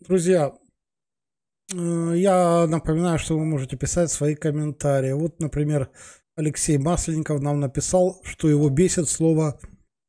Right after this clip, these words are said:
э, «хлопки». Я Алексею хочу, с его позволения, дать два совета. Если вы хотите, чтобы вас не бесили какие-то слова,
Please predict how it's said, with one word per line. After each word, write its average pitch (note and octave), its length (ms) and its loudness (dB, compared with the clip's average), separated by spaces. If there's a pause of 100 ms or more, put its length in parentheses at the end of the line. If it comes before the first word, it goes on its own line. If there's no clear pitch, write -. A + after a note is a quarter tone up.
(200)
э, D3+ 240 -2
«хлопки». E3 400 -2
Я E3+ 200 4
Алексею D#3+ 420 2
хочу, D#3 420 -2 (380)
с - 100 -8
его D3+ 160 4
позволения, D3 520 4
дать C#3 240 2
два C3 200 2
совета. D#3+ 440 2
Если D3 200 2
вы C#3 80 0
хотите, C3+ 360 -4
чтобы C#3 340 0
вас C#3 240 0
не C#3+ 80 -2
бесили C#3 400 -2
какие-то C3 400 -6
слова, F3+ 460 2